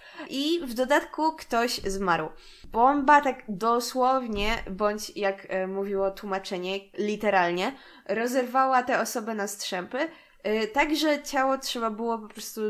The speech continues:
zagarniać szufelką. No i dowiadujemy się o tym wybuchu z rozmowy prowadzonej przez Osipona i profesora nad piwerkiem. Okazuje się, że bomba, która wybuchła, była sfabrykowana właśnie przez profesora, e, na zlecenie Verlocka.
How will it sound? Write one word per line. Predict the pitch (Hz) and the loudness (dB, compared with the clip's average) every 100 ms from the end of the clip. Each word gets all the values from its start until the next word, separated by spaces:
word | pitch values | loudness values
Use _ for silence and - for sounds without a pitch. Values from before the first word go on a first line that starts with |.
| 185 | -4
zagarniać | 175 196 208 202 214 220 214 | -6 -4 -2 0 -2 -2 -8
szufelką. | - - 170 170 160 - - | -10 -6 -6 -6 -12 -14 -8
No | 240 | -4
i | 311 330 - | -2 -4 -14
dowiadujemy | 208 240 254 262 269 370 539 | -8 -4 -2 -2 -2 -4 -4
się | - | -4
o | 285 | -6
tym | 294 277 | -6 -6
wybuchu | 254 247 311 | -6 -6 -6
z | 254 | -4
rozmowy | 240 233 233 262 | -4 -4 -6 -8
prowadzonej | 262 226 214 214 226 | -10 -8 -8 -6 -8
przez | 233 233 - | -8 -8 -8
Osipona | 220 208 208 220 | -8 -6 -8 -6
i | 247 | -6
profesora | 247 226 220 - 180 202 240 | -6 -10 -10 -6 -2 0 0
nad | 240 269 392 - _ | -2 -6 -6 -8 _
piwerkiem. | - 302 180 180 190 190 196 - - - _ - | -8 -4 -4 -4 -4 -4 -8 -20 -20 -20 _ -2
Okazuje | 254 302 302 359 | 0 2 2 2
się, | 359 | 2
że | 294 | 0
bomba, | 233 254 277 285 | 0 0 2 0
która | 294 269 | 0 -2
wybuchła, | 240 220 233 262 | -2 -8 -4 -4
była | 220 233 | -2 -4
sfabrykowana | 233 233 214 226 220 220 226 | -6 -6 -8 -8 -4 -4 -2
właśnie | 214 226 240 | -4 -4 -6
przez | 214 214 | -10 -14
profesora, | - 214 185 - 277 285 277 - | -14 -12 -10 -2 2 4 4 2
e, | - 214 | -2 -2
na | 240 262 | 0 0
zlecenie | 233 220 226 214 214 | -2 -6 -6 -6 -4
Verlocka. | 202 170 165 - | -4 -6 -6 -12